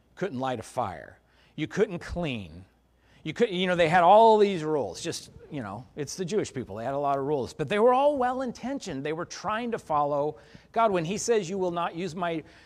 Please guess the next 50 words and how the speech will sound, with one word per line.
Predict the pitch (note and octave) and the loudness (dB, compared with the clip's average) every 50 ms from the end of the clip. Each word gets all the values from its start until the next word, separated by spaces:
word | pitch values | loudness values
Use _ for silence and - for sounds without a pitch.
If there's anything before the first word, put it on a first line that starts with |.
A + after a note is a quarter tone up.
| - - _ - | -20 -18 _ -4
my | E3 F3 F3 | -2 -2 -2
name | E3+ E3+ E3+ F3+ F3+ | 0 -2 -2 -2 -2
in | E3+ D#3+ D3 | -2 -4 -4
vain," | C3+ E3+ F3 F#3+ G3 | -2 -2 -2 -2 -2
the | E3+ D3+ | -4 -4
Jewish | B2+ - G3+ F#3 D#3+ - | -4 -4 -4 -4 -4 -4
people | - F#3+ G3+ - F3+ - | -4 -6 -4 -4 -4 -2
to | - E3+ | -2 -2
this | D#3 D#3+ F#3+ F#3+ - | 0 0 0 0 0
day, | D3+ C3+ E3 G3+ B3 B3 F3 D3 B2+ C#3 C#3+ C3 - - - - - - - - | -2 -2 -2 0 0 0 0 0 0 -2 -4 -6 -12 -20 -20 -20 -20 -20 -10 -4
when | - D3+ D#3 | -2 0 0
they're | D#3+ E3 E3+ D#3+ - - - | 2 4 2 2 2 0 -2
emailing | E3 G3 A3 G#3+ A3 A3 A3+ A3+ A3+ G#3+ G#3 G3+ | -2 -2 0 2 2 4 4 4 2 2 0 0
or | E3+ D#3 D3+ | 0 2 2
writing | D#3+ F3 F#3+ F#3+ F#3+ G3 F#3 E3+ | 4 4 2 2 0 0 -2 -2
or | E3 | -2
whatever, | D#3 D#3 D#3+ E3+ F3 G3 G3+ G#3+ F3 F3 D#3 | 0 0 2 2 2 2 2 2 2 2 0
it's | D3 C3 - C3 | 0 -2 -4 -8
G | A2+ A2+ B2 D3 F3+ F#3 F#3+ F#3+ G3 A#3 | -10 -8 -6 -4 -4 -2 -2 -4 -4 -4
underscore | - D#3 - E3 F3 D#3 - - - D#3+ D#3 D#3 D3 C3+ | -4 -4 -4 -4 -4 -6 -6 -6 -4 -2 0 0 0 0
D. | A#2+ A2+ D#3 F3+ F3 C#3+ A#2+ | -2 -4 -4 -2 -2 -2 -2
They | G2+ B2+ C3 | 0 0 0
don't | C3+ D#3 D#3+ - - - | 0 0 0 -2 -4 -8
use | D3+ F3 G3 E3+ - | -8 -6 -6 -6 -4
the | - D#3 | -4 -4
word | D3 D#3 C#3 C#3 B2+ G2+ | -2 -2 -2 -2 -2 -4
God | A2+ C#3 E3+ F3+ D3 F#2+ C#2 A#1+ C2 - _ _ _ _ _ | -2 0 0 0 0 -2 -6 -10 -14 -20 _ _ _ _ _
because | - C#3 B2+ - D#3+ C3 | -10 -8 -6 -4 -6 -4
they | A#2 C3+ | -2 -2
don't | C3+ D#3 E3+ - - | 0 0 0 -2 -2
want | D#3+ E3 F3+ | -6 -6 -4
to | G3 F3 | -2 -2
risk | C#3+ C#3 C#3+ F3 G3+ E3+ C#3 - - | -2 -2 0 0 0 0 0 -2 -4
that | - C3+ D3 D3+ | -4 -6 -4 -4
maybe | C3+ C#3 D3 D3+ D#3+ E3 | -2 -2 -2 0 0 0
they | C#3 C#3 C3+ | 0 2 2
used | C3 B2+ C3 C3+ A#2+ - | 2 2 2 0 -2 -2
his | C#3 B2+ A2 B2 | -4 -6 -6 -4
name | C#3 C3+ C3+ C3+ C3 C3 | -2 -2 -2 0 -2 -2
in | A#2+ A#2 | -2 -2
vain | A2 C3+ C#3+ D#3 D#3+ D3 | -2 -2 -2 -2 -2 -2
in | B2+ A2+ | -2 -2
that | A#2+ A#2 A#2+ A#2+ | -2 -2 -2 -2
email. | C3 C#3+ F3+ F#3 C#3+ A2 F#2+ D#2+ C#2+ - - _ _ _ _ _ _ _ _ _ _ _ _ _ _ _ _ - | -2 -2 -2 -2 -4 -4 -6 -8 -12 -16 -20 _ _ _ _ _ _ _ _ _ _ _ _ _ _ _ _ -4
These | D#3+ G#3 G3 G3 | -2 0 2 2
are | G#3+ F#3+ | 2 2
important | D3+ - - - - G#3 G#3+ A3 G#3+ C3+ - - | 0 -2 -6 -4 0 2 2 2 0 -4 -10 -10
things | G#3+ A#3 B3+ G3 - - | -10 -8 -8 -8 -10 -10
to | - C#3 | -10 -10
them. | B2 A2+ A2+ F#2 F2 E2+ F2 | -10 -10 -10 -10 -12 -16 -18